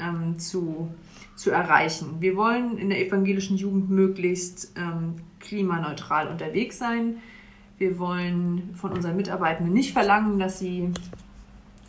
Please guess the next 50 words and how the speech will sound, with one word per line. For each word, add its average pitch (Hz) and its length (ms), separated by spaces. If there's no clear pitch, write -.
dass 175 160
sie 170 140
ihr 160 100
eigenes 226 300
Auto 254 340
benutzen, 196 420
dass 170 120
sie 165 80
überhaupt 247 320
mit 220 120
dem 202 120
Auto 196 240
fahren 180 360
müssen. 175 400
Ja, 226 200
und 185 80
da 190 100
kamen 202 280
viele 233 240
Sachen 214 320
zusammen. 208 440
Wie 190 100
kriegen 202 320
wir 202 80
unsere 214 260
Stellen 190 420
attraktiv? 180 840
Ähm, 180 360
und, 269 220
und, 214 180
und. 170 220
Da 165 60
kamen 202 260
viele 208 380
Punkte 190 400
zusammen. 165 340
Und 269 300
wir 220 100
sind 220 180
ja - 280
auch - 360
im 190 140
Brandenburger 233 720
Bereich, 190 600
im 185 260
guten 226 380
grünen 196 260
Speckgürtel 202 560
von 190 220
Berlin, 190 420